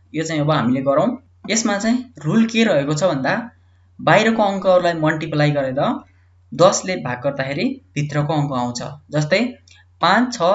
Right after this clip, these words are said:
चारलाई मल्टिप्लाई गर्दा कति हुन्छ त? एक सय बिस हुन्छ। एक सय बिसलाई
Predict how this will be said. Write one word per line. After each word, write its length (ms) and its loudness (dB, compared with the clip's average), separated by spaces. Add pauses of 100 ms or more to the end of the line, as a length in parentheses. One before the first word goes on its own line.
(260)
चारलाई 280 2
मल्टिप्लाई 420 -2
गर्दा 300 0
कति 100 -4
हुन्छ 140 -2
त? 300 -4 (220)
एक 120 -4
सय 120 -2
बिस 220 -6
हुन्छ। 160 -6 (500)
एक 160 -6
सय 100 -2
बिसलाई 400 0